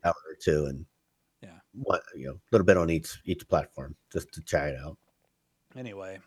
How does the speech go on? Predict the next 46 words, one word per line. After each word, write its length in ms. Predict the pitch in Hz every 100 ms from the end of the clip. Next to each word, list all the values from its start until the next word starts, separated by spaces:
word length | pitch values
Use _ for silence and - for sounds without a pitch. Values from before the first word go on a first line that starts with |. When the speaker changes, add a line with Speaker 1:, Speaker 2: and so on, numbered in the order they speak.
| _
Speaker 2:
I 80 | -
don't 100 | 156
know. 240 | 131 113 110 _
I 80 | 160
wasn't 240 | 170 147
all 100 | 139 127
that 120 | 123
excited 340 | 113 127 113
about 200 | 113 113
it. 20 | 113
I 40 |
was 100 | 117
a 40 |
little 120 | 110 104
disappointed. 580 | 104 104 113 107 101 98 _ - _ _ _ _
Um, 580 | - 147 147 143 147 147 - _ _ _ _ _ _ _ -
so 680 | - 196 180 165 165 151 _ - - -
<laughs> 340 | _ _ _
we 140 | 165 170
got, 240 | 170 165
uh, 340 | 160 151 151 135
th-, 200 | 156 143
that, 180 | 160 143
that's 200 | 160 -
the 100 | 139
news 340 | 131 127 113
for, 280 | - 127 117
for 160 | - 123
full 220 | - 117
stream 240 | - 113
ahead. 260 | 104 107 104 _ _ -
If 140 | 180
you're 100 | 294
playing 240 | 254 208
Stadia 460 | - - 143 131 127
and 140 | 147 143
you 80 | 139
would 120 | 127
like 140 | 120
to 60 | 107
play 240 | - 110
with 140 | 104 95
us, 120 | -
by 160 | 98
the 80 | 92
way, 180 | 92 90